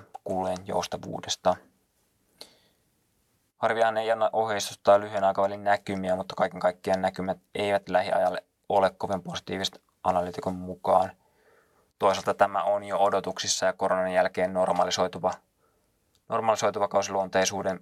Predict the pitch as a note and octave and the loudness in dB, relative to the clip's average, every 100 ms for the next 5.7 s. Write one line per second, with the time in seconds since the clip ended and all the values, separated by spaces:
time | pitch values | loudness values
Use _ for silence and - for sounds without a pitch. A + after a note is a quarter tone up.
0 | _ - G2+ F#2 - F2+ F2+ F2+ - F2+ | _ -8 0 0 2 -2 -2 -6 0 2
1 | F2 - F2+ F2+ - F#2 F2+ F2 F2+ F2+ | 2 0 -4 -4 -4 -4 -2 -2 0 0
2 | - - - - _ - F2+ - F2+ F2+ | 0 -6 -6 -12 _ -6 -2 0 2 0
3 | E2+ F2+ - - F2 - F2 F2+ F#2 F2+ | -2 -4 -2 0 0 2 2 2 -2 -6
4 | - F2+ F#2 - - - E3 - - E2+ | -6 -6 -8 -10 -6 0 0 2 -4 -6
5 | - F#2+ F#2+ G#2 F#2+ - | -8 -10 -2 2 2 0